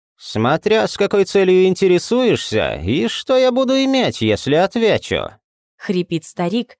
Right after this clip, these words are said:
Speaker 2: и присаживается на стул, придерживаясь за спинку трясущимися пальцами. «Пойдём отсюда, Зен! Это не тот колдун, который нам нужен!» Огорчённо выдыхаю я, желая как можно скорее удалиться из этого места.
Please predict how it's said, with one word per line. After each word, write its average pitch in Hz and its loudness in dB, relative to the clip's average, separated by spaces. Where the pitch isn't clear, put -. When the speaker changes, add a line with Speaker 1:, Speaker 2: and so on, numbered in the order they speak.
Speaker 2:
и 226 -4
присаживается 220 0
на 202 0
стул, 269 -4
придерживаясь 202 -4
за 196 -4
спинку 247 -4
трясущимися 180 -4
пальцами. 160 -6
«Пойдём 247 0
отсюда, 202 0
Зен! 202 0
Это 294 -2
не 294 0
тот 294 -2
колдун, 233 0
который 233 0
нам 247 2
нужен!» 170 -2
Огорчённо 180 -2
выдыхаю 180 -2
я, 247 -4
желая 262 0
как 254 -6
можно 285 -2
скорее 233 -2
удалиться 180 -4
из 165 -6
этого 180 -2
места. 170 -4